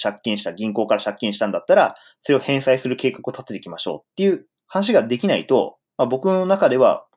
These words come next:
その会社はマッチしないなっていうことで、まあ、僕に、うん、だ、そ、その内容に関しては僕にかん、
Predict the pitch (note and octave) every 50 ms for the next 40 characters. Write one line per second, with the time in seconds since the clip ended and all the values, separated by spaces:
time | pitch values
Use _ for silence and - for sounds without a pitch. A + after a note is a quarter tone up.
0 | _ _ _ _ _ _ _ - - - D3 D3 C#3 - D3+ C#3+ C#3 - C#3 B2
1 | G#2+ G#2 C3 C3+ - - F2+ - - F#2+ F2+ F2+ F2+ F2 F2 - _ _ _ -
2 | D2+ D#2 D#2+ _ _ _ _ _ _ _ _ _ _ _ _ _ _ _ _ _
3 | _ _ _ _ _ _ _ _ - - C#3 D3 D3 F#3 F#3 D3 - - - -
4 | - A#2+ A2 C3 E3 D#3+ - C4 C4 B3 - - _ - C#3+ C#3 C#3 C#3+ C#3 C3
5 | B2 A#2 A#2 A2 G2+ G#2 - _ - - - - - G#3+ G3+ G#3 - - - -
6 | G3 A3+ B3 B3 A#3+ - - - F#3+ F#3 G#3 G#3+ A3+ A3+ A3 A3 - A#3+ A3 -
7 | - A#2+ G#2+ A2+ C3+ C#3+ C#3 C3+ - D3+ C#3+ -